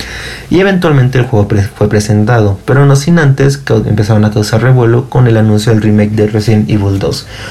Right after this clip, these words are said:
uno de los más queridos y de los más, este, añorados de la franquicia, usando este nuevo di-, rediseño de personajes para los protagonistas, que eran Leon Kennedy y Clay Redfield,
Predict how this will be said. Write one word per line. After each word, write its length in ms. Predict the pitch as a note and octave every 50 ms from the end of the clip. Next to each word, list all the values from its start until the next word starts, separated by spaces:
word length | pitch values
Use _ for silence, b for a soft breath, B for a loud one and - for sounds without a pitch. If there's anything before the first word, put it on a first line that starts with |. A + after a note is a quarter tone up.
| B B - -
uno 220 | A#2 A2+ A2 A2
de 60 | A2
los 120 | G#2+ G#2 G#2+
más 140 | G#2 G#2
queridos 460 | - - A#2 A#2+ B2+ C3 C3+ C#3 C#3 B2+
y 40 |
de 60 | G#2+ F#2+
los 180 | F#2+ F#2+ F2+ G2+
más, 220 | G2+ G2 - - - -
este, 680 | - G#2 - - - - - - - - - - - - - - -
añorados 560 | A2 G#2 G#2+ G#2+ G#2 G#2+ G#2+ G#2+ G#2 G#2+ G#2
de 80 | G#2+ G#2+
la 100 | G#2 G#2
franquicia, 640 | G#2 C3 C3+ C3+ - E3+ C#3 - B2 B2 C3 - B B B B B B B B B B B -
usando 320 | A#2 A2 - A2+ G#2+ G#2+
este 140 | G#2 - G#2
nuevo 640 | G#2 G#2 G#2 G#2 G#2 G#2 G#2 G2 G2 G2 G2 G2+ G2+
di-, 80 | G#2 -
rediseño 500 | - A#2 A2+ A2+ A2+ A2 - A#2 A2 G#2+
de 60 | G#2+
personajes 480 | G#2+ A2 A2 A2 B2 A#2 A2+ A#2 A#2+ -
para 140 | - A#2+ A#2
los 120 | A2+ -
protagonistas, 760 | - B2+ - - C3+ C#3 D3+ D#3 D#3+ C#3+ C3+ - C3+ C3+ C3
que 120 | - - A2
eran 220 | G#2 G2+ G2+ G2+
Leon 220 | G2 F#2+ G2 G2+
Kennedy 420 | G2+ - C#3 D3 C#3+ C#3+ D3 D3 C#3
y 60 | G#2+
Clay 240 | G#2 A2+ G#2+ G#2 G2+
Redfield, 560 | G#2 A#2+ B2 - - - - B2 C3 C#3